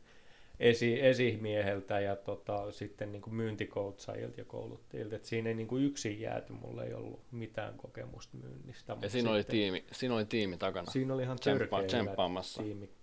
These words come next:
Speaker 1: Joo, si-, tsempattiin, puskettiin eteenpäin ja sit
Speaker 2: Työnnettiin
Speaker 1: niinku
Speaker 2: eteenpäin
Speaker 1: työnnettiin eteenpäin.
Speaker 2: ovesta.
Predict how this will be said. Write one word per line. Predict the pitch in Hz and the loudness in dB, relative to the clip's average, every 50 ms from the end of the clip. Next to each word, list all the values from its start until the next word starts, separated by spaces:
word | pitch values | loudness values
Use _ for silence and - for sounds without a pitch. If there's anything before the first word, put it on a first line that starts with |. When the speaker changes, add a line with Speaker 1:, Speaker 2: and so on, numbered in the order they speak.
| - - - | -20 -14 -6
Speaker 1:
Joo, | 131 120 113 107 104 101 98 - | -2 0 0 2 2 0 -2 -4
si-, | - - - 123 117 117 117 - - | -8 -8 -6 -6 -6 -6 -8 -10 -12
tsempattiin, | - - 131 127 117 110 - 107 - - - - 117 110 110 | -6 -4 -2 -2 -2 -4 -6 -6 -6 -8 -10 -8 -8 -8 -8
puskettiin | - - 120 110 - - - 107 - - - 113 110 107 104 | -6 -6 -6 -6 -6 -6 -10 -10 -10 -10 -14 -10 -6 -6 -6
eteenpäin | 104 - - 104 101 104 - - 117 117 117 113 117 113 | -6 -6 -10 -10 -10 -10 -14 -14 -12 -12 -10 -8 -8 -8
ja | 117 117 - - - - - - - - - - | -10 -10 -16 -18 -20 -20 -20 -20 -20 -20 -20 -18
sit | - - 107 - - 110 104 | -12 -10 -10 -10 -10 -8 -2
Speaker 2:
Työnnettiin | 107 113 110 104 101 104 104 | 2 4 4 4 2 0 0
Speaker 1:
niinku | 98 101 95 92 | 0 0 0 0
Speaker 2:
eteenpäin | - 98 98 95 - 98 - - 139 | 0 -2 -4 -2 -4 -4 -2 -2 0
Speaker 1:
työnnettiin | 131 123 110 107 101 - - - 110 107 | -2 -2 -2 -4 -6 -10 -8 -6 -6 -4
eteenpäin. | 104 104 98 - 98 | -4 -6 -2 0 0
Speaker 2:
ovesta. | 107 104 101 - - - 113 | 0 0 0 -2 -4 -8 -8